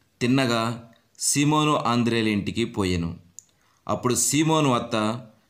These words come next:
జ్వరముతో మంచము పట్టి ఉండెను. వారు ఆమె విషయమును ఆయనకు తెలిపిరి.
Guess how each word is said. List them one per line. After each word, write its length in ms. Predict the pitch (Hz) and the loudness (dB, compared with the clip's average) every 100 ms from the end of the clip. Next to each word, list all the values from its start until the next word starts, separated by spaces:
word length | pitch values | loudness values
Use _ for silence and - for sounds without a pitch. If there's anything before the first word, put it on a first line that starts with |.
| - | -12
జ్వరముతో 580 | 87 117 131 135 135 127 | -4 0 2 2 2 2
మంచము 480 | 117 117 113 139 127 | 2 0 0 0 0
పట్టి 320 | 117 - 95 | -2 -4 -4
ఉండెను. 380 | 92 87 82 78 - _ _ _ _ _ | -2 -2 -4 -8 -16 _ _ _ _ _
వారు 300 | - 110 117 | -2 0 2
ఆమె 300 | 101 110 110 | 2 2 2
విషయమును 760 | 107 107 - 131 127 110 110 110 - _ _ - | 2 0 2 2 2 2 0 -4 -14 _ _ -6
ఆయనకు 340 | 101 101 95 | -4 -4 -4
తెలిపిరి. 520 | 92 95 92 95 78 | -4 -4 -2 -4 -8